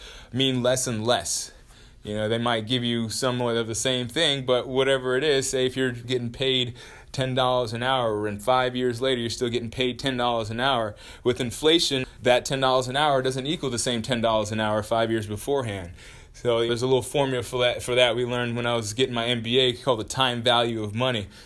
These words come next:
We're not gonna <laughs> go over that today, but it's, uh, pretty important to realize that money has a value over time. And if you're making one amount of money at one point in time and five years later you're still making the same amount of money, you're not advancing. That's just something to consider.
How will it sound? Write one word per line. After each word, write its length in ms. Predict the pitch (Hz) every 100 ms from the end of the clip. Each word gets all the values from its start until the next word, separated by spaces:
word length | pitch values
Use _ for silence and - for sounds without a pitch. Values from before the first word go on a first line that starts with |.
| -
We're 80 | 120
not 140 | 120 110
gonna 120 | 107
<laughs> 120 | -
go 120 | 170
over 140 | 147 139
that 220 | 131 -
today, 380 | 123 147 139 123
but 200 | 127 127
it's, 160 | 113
uh, 240 | 135 127 127
pretty 240 | 170 160
important 560 | 151 - 175 151 143 - - -
to 100 | -
realize 420 | 135 156 143 131 127
that 160 | 120
money 320 | 135 143 135
has 300 | 127 135 131
a 80 | 127
value 440 | 120 139 135 127 120
over 220 | 127 113
time. 440 | - 131 123 104
And 180 | 104 101
if 160 | 104 113
you're 140 | 120
making 360 | 120 117 120 113
one 340 | 123 123 113 - - -
amount 420 | 113 113 120 117
of 120 | 113 117
money 300 | 127 123 117
at 80 |
one 280 | 110 131 131
point 260 | 135 131 123
in 60 |
time 360 | 113 131 127 120
and 100 | 110
five 220 | 135 131
years 180 | 127 117
later 180 | 127 127
you're 140 | 120
still 200 | 120 139
making 220 | 123 120
the 60 | 110
same 220 | 127 120
amount 160 | 117 113
of 60 |
money, 340 | 123 135 117 104 - - -
you're 100 | 113
not 220 | 123 101
advancing. 560 | 95 120 117 101 90 85 -
That's 180 | 139 151
just 120 | 165
something 220 | 180 170
to 60 | 160
consider. 500 | 147 - 165 117